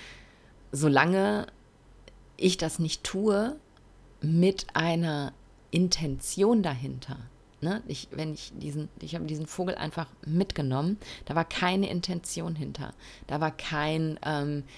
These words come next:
ich möchte dafür was zurückhaben. Ähm, ich mach das damit. Da n-, war nichts hinter. Und diese, diese Analyse hat es für mich einfach gebraucht, um ganz klar zu sehen,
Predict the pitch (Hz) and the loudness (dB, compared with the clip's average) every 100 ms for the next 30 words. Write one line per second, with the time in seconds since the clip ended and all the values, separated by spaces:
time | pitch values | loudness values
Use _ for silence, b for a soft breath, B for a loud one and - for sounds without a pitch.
0 | B - 135 170 175 - 165 143 147 156 | B -10 2 2 2 0 -4 0 0 0
1 | - 147 143 135 - - - - 113 - | -2 -2 -2 -4 -10 -18 -20 -6 -2 -2
2 | - 175 185 - 151 120 113 104 - B | -2 -2 -2 0 0 0 0 -6 -10 B
3 | B B B - 151 156 151 147 - 147 | B B B -4 2 4 4 0 -2 -2
4 | 170 170 - 151 147 - 143 139 156 190 | -2 -2 -2 -2 -2 -4 -2 4 8 8
5 | - - - B B B - - 143 151 | 8 0 -2 B B B -20 -8 -4 -4
6 | - 156 156 151 135 151 160 - 147 131 | -4 0 0 0 -2 -2 -4 -6 -6 -4
7 | 123 - 139 165 214 240 277 - B B | -8 -8 -4 0 2 2 -2 -6 B B
8 | B - 175 - 175 170 170 185 262 247 | B -4 -2 0 0 2 0 0 -2 -2
9 | 196 240 190 - - - 160 196 233 - | -4 -4 -6 -8 -8 -6 -6 -4 -6 -6
10 | 165 143 - 135 131 - 180 214 240 277 | -8 -10 -12 -10 -10 -4 0 0 0 -6
11 | - 156 156 147 180 254 - - 180 156 | -6 -6 -2 -2 0 -2 -4 -8 -4 -2
12 | 156 170 - 165 160 180 208 196 240 | -2 -6 -8 -6 -4 0 2 2 -2